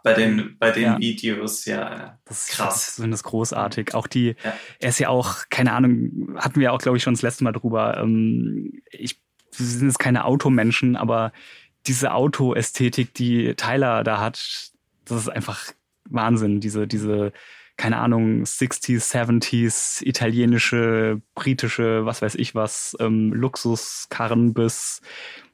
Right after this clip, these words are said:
Speaker 2: einfach schön
Speaker 1: Ja.
Speaker 2: designte Sachen. Also ich glaub, ich glaub, er, er
Speaker 1: Rich people taste. Ja.
Speaker 2: Ja, ich glaub, ich glaub, er meint, mag einfach
Speaker 1: <laughs>
Speaker 2: schöne, schöne Designs.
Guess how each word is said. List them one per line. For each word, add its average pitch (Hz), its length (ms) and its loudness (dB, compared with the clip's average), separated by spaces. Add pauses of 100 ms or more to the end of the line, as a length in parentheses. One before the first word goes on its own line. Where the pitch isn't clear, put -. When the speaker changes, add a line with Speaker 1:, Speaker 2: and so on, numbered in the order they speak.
(280)
Speaker 2:
einfach 127 280 4
schön 143 300 4
Speaker 1:
Ja. 131 60 4
Speaker 2:
designte 120 420 4
Sachen. 123 260 0
Also 113 160 2
ich 117 60 0
glaub, 135 180 0
ich 139 120 0
glaub, 131 160 0
er, 120 280 -2 (120)
er 117 120 -6
Speaker 1:
Rich 135 380 2
people 120 320 2
taste. 117 600 0 (240)
Ja. 123 300 0
Speaker 2:
Ja, 147 120 2
ich 143 100 2
glaub, 156 140 0
ich 151 100 -2
glaub, 151 160 0
er 151 80 2
meint, 147 300 2
mag 143 160 2
einfach 143 240 0
Speaker 1:
<laughs> - 340 -4
Speaker 2:
schöne, 139 760 2
schöne 135 340 2
Designs. 113 600 0